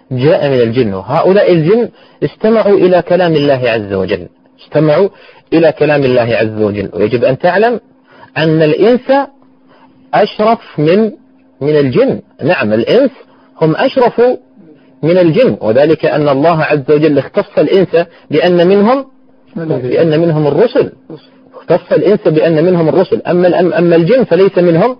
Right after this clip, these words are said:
رسل وإنما منهم نذر. فهؤلاء جن استمعوا إلى الآيات من في رسول الله صلى الله عليه وسلم، فماذا كان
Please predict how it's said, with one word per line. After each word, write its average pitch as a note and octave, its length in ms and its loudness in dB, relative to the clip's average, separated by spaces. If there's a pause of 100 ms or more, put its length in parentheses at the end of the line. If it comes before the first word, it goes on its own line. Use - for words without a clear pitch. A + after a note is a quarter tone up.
(400)
رسل E3+ 340 0
وإنما D3 500 2
منهم D3 420 -2 (380)
نذر. D#3+ 400 2 (360)
فهؤلاء G#3 640 2
جن B3+ 480 2 (340)
استمعوا G#3+ 640 2 (120)
إلى G#3+ 100 2
الآيات F3+ 680 2 (540)
من F3 300 0
في F3 360 0
رسول D3+ 380 2
الله C#3+ 420 0
صلى B2 180 -2
الله A#2 360 -2
عليه G#2 240 -2
وسلم، G2 420 -4 (340)
فماذا C#4+ 420 2
كان B3 500 -2